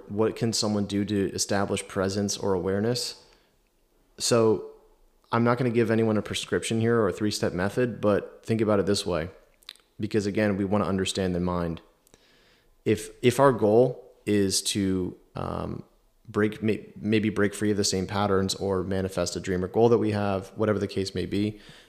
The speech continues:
everyone has a different goal at the end of the day, but, um, the mind is a barking dog,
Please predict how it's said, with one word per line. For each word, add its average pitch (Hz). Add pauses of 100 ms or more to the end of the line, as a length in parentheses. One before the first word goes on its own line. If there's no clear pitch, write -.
(100)
everyone 98
has 90
a 92
different 90
goal 98
at 95
the 101
end 95
of 87
the 101
day, 104
but, 92 (500)
um, 78 (200)
the 110
mind 107
is 117
a 104
barking 95
dog, 80